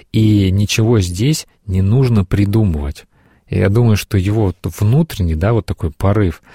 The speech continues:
наверное, был настолько прост и искренен, что вот этот пример, который он сегодня приводит про женщину, почему вот момент вот этот, он очень удивительный? Потому что он почувствовал не только ту силу, которая от него отошла,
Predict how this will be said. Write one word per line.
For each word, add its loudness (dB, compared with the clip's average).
наверное, 2
был 0
настолько -2
прост -2
и -2
искренен, -2
что -6
вот -2
этот -6
пример, -2
который -2
он -2
сегодня -4
приводит -2
про -2
женщину, -2
почему 2
вот 0
момент 2
вот -2
этот, -6
он 0
очень 0
удивительный? -2
Потому 0
что -2
он 0
почувствовал -2
не 2
только -2
ту -2
силу, 0
которая -4
от -14
него -2
отошла, -2